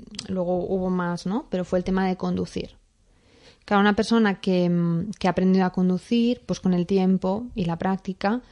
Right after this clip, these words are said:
automatiza el tema de los pies, ¿no? De, del pedal, los tres, claro, yo no llevaba un coche automático, llevaba un coche manual, y entonces pues yo ya tenía, eh, el tema de los pies, cuál iba el freno, cuál iba el acelerador y el embrague y tal, ¿no?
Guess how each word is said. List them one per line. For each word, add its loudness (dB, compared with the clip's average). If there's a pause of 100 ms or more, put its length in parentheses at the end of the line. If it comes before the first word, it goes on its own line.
(180)
automatiza 0
el -2
tema 4
de 6
los 0
pies, -2 (300)
¿no? -2
De, -4
del -4
pedal, 0
los -6
tres, -8 (140)
claro, -4
yo -4
no -4
llevaba -6
un -6
coche -6
automático, -2
llevaba 2
un 0
coche 0
manual, 2 (340)
y -4
entonces 2
pues -4
yo 0
ya 0
tenía, 0
eh, -4 (320)
el -4
tema -4
de -2
los -4
pies, 2
cuál 0
iba 0
el -4
freno, 2
cuál -4
iba -4
el -2
acelerador -2
y -4
el -6
embrague 2
y -4
tal, -10
¿no? -10